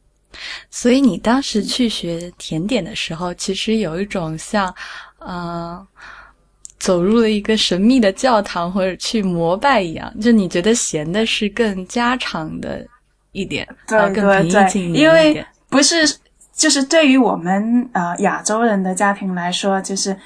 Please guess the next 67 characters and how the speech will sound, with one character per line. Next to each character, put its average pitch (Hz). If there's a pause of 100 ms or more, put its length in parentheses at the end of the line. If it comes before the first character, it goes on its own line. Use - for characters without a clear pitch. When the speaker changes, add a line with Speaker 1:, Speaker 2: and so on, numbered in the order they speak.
(140)
Speaker 2:
家 214
里 196
会 196
备 202
一 185
个 185
那 196
个 190
oven 196
啊 175
什 175
么， 170
就 185
是 185
不 208
是 247
特 -
别 208
常 175
见。 190 (260)
但 240
是 240
对 240
一 202
个 226
西 240
方 254
国 208
家 196
的 190
人 185
来 180
说， 185
就 202
是 196
他 196
们 185 (260)
经 208
常 202
会 196
家， 190 (300)
呃， 175
就 190
是 185
周 208
末 202
会 196
在 185
自 196
己 170
家 180
烤 160
个 165
蛋 180
糕 180
什 180
么。 160 (280)
但 269
对 294
于 262
我 226
们 175
来 170
说， 202
打 190
蛋 190
白， 175